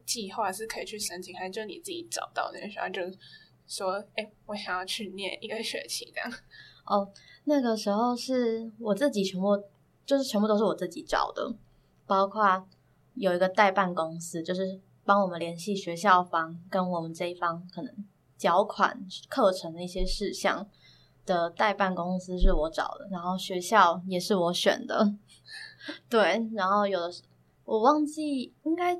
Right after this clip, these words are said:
Speaker 2: 机票的话，我好像只有参与到就是日程、出发的日期啊什么的。然后可是到了那边，基本上所有的东西也都是我自己自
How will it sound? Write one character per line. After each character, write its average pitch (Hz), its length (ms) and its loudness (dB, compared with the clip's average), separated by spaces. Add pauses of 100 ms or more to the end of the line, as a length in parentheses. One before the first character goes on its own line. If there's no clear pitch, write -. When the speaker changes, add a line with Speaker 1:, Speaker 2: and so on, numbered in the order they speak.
(140)
Speaker 2:
机 349 180 0
票 349 200 4
的 226 100 10
话， 240 180 8
我 196 100 6
好 170 80 2
像 208 200 -2
只 196 140 -2
有 175 120 2
参 190 260 -2
与 170 100 -4
到 170 320 4 (600)
就 190 120 -4
是 185 300 -4 (560)
日 226 240 2
程、 - 460 -4
出 190 260 -4
发 185 200 0
的 170 80 -6
日 185 160 -6
期 - 260 -10
啊 - 200 0
什 - 160 -12
么 - 200 -10
的。 - 260 -8 (280)
然 196 140 0
后 208 120 0
可 208 120 -4
是 254 120 0
到 262 260 10
了 185 320 6
那 208 160 4
边， 175 500 0 (380)
基 240 180 2
本 185 160 6
上 208 160 0
所 190 180 0
有 170 60 0
的 165 80 -2
东 170 220 0
西 185 180 -4
也 156 100 -6
都 165 160 -2
是 170 80 -2
我 165 100 -4
自 180 120 -4
己 - 120 -10
自 - 180 -8